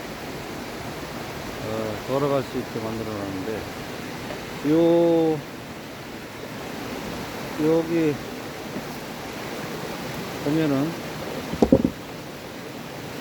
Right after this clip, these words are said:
큰 바위 세 개로 해가지고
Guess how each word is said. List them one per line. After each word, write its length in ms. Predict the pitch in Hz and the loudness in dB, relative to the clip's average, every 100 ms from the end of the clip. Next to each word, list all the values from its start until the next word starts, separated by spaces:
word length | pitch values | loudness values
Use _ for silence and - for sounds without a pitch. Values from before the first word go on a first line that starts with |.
| - - - - - - | -6 -6 -4 -4 -4 4
큰 240 | 208 214 190 | 6 6 8
바위 280 | 185 170 156 | 8 8 4
세 220 | 196 190 | 2 4
개로 300 | 185 170 160 | 4 6 4
해가지고 640 | 151 147 135 131 120 135 | 4 2 0 0 0 0